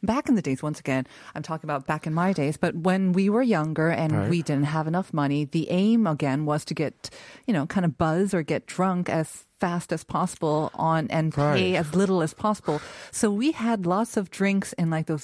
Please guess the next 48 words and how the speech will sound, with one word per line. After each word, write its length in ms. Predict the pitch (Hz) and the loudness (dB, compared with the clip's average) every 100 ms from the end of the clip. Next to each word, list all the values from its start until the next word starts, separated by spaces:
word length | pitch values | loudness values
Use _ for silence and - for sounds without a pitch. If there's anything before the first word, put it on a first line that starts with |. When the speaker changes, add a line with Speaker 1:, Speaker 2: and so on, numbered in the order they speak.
| - | -2
Speaker 1:
little 240 | 175 185 165 | 0 0 -2
kettles 880 | - - 269 302 285 294 285 - - - - - - | -4 -2 2 2 2 2 0 -2 -12 -20 -20 -12 -4
and, 320 | 165 165 165 | 0 0 0
you 60 | |
know, 180 | 143 147 | 0 0
lots 320 | 156 160 - | 0 0 -2
of 80 | - | -6
fruit 360 | - - 320 - | -10 -4 -4 -4
flavored 400 | - 269 262 254 | -2 -2 0 -2
things, 540 | - 247 247 247 240 - | 0 0 2 4 2 0
and 220 | 160 156 | -4 -2
they 120 | 151 | -2
taste 300 | 151 - 220 | -2 -2 -2
a 60 | 202 | 0
little 180 | 190 208 | 0 0
bit, 380 | 190 196 190 - | 2 0 0 -2
um, 340 | 185 180 175 - - | 0 0 -2 -4 -2
Speaker 2:
Right, 180 | 110 104 98 | 0 0 2
right. 240 | 98 92 | 0 2
Speaker 1:
like 180 | 185 180 | -2 -4
fruit 320 | - 240 - | -2 -2 -2
juice, 400 | 175 240 247 240 | 0 2 2 0
but 240 | - 180 | 0 -2
you 60 | 180 | 0
can 160 | 196 185 | -2 0
drink 280 | 208 214 | 2 2
a 40 | 190 | 2
lot 180 | 185 196 | 0 0
of 100 | 190 | 0
it 120 | - | -2
for 160 | - 180 | -2 -2
the 80 | 170 | -2
cheap, 400 | - - 240 202 | -4 -2 0 0
and 180 | 160 | 0
you 80 | 156 | -2
got 200 | 160 - - | -2 -4 -2
drunk 120 | 90 | -2
Speaker 2:
And 40 | 95 | 0
you 60 | |
Speaker 1:
very 200 | 92 107 98 | 0 0 2
Speaker 2:
got 20 | |
really 200 | 98 101 | 0 0
Speaker 1:
quickly. 140 | 90 101 | 0 -2
Speaker 2:
drunk, 240 | 98 160 | -2 -2
Speaker 1:
Yeah, 160 | 165 104 | 0 2
Speaker 2:
right. 300 | 104 95 101 | 2 0 -4
Speaker 1:
yeah. 300 | 165 143 - 156 | -6 -6 -6 -4
Speaker 2:
Um, 160 | 151 | -2